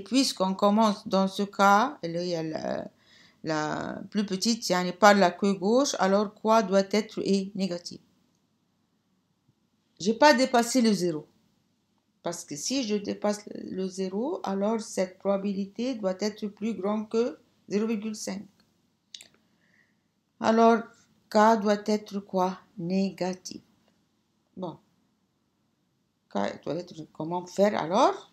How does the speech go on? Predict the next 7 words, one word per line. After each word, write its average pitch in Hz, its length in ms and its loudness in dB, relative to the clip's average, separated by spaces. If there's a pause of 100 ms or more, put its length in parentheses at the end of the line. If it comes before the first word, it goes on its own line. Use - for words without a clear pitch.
Je 190 120 -2
vais, 202 420 2 (480)
par 170 160 -2
symétrie, 202 880 -4 (680)
chercher 240 920 -2 (540)
K 233 80 0 (1120)
positif. 214 500 0